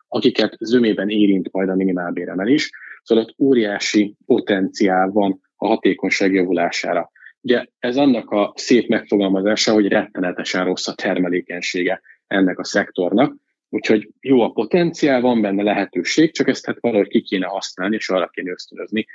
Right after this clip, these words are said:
ezeket a kis és középvállalatokat, vagy akár mikrovállalatokat is,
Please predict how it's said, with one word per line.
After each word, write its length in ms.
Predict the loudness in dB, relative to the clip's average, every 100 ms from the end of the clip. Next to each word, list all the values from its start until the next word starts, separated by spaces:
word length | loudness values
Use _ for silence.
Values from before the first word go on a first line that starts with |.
| -20 _ -6
ezeket 400 | -2 -2 -2 -2
a 120 | 0
kis 240 | 0 0
és 140 | -2 -2
középvállalatokat, 880 | 0 0 0 0 0 0 0 0
vagy 100 | 0
akár 280 | -2 0 2
mikrovállalatokat 1000 | 2 2 -2 2 0 0 -6 -14 -4 2
is, 240 | 2 0